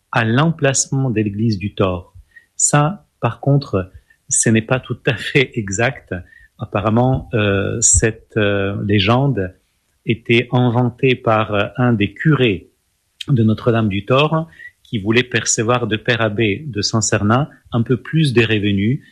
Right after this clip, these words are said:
Et pour appuyer sa demande, il disait, eh bien, c'était le premier emplacement de l'enterrement de Saint Saturnin,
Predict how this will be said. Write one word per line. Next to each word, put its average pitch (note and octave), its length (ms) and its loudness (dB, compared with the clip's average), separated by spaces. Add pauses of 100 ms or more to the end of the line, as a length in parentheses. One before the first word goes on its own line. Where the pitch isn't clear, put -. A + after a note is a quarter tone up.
(240)
Et C#3 180 2
pour B2+ 300 -2
appuyer B2 840 0
sa - 220 -2
demande, G#2 520 0
il G#2 140 -2
disait, G#2+ 400 0
eh A#2 120 0
bien, A#2+ 320 2 (180)
c'était - 400 0
le G#2 160 -4
premier D3 480 0
emplacement B2+ 760 0
de G#2 160 -2
l'enterrement A#2 680 0
de G#2+ 80 -6
Saint A#2+ 160 -2
Saturnin, A2 640 0